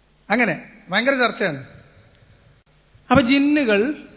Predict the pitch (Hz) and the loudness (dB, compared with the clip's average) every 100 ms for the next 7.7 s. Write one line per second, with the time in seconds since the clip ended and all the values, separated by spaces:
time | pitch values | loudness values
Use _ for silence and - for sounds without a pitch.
0 | - 190 208 214 - 233 220 185 190 185 | -6 -2 -2 -2 -4 -4 -6 -8 -8 -4
1 | 185 226 175 180 165 170 - - - - | -2 -2 -2 -2 -2 -4 -14 -20 -20 -20
2 | _ _ _ _ _ _ _ _ _ 208 | _ _ _ _ _ _ _ _ _ 2
3 | 233 247 247 208 233 285 220 185 139 - | 4 4 4 6 6 4 4 2 -2 -6
4 | - - - - - _ _ - 262 302 | -20 -20 -20 -20 -20 _ _ 0 4 4
5 | 330 330 320 311 262 262 285 294 285 262 | 2 4 4 6 4 4 4 4 4 2
6 | 254 254 247 233 247 262 302 277 220 254 | 2 2 2 4 4 2 2 2 2 0
7 | - 240 202 175 180 240 | -2 0 2 2 2 0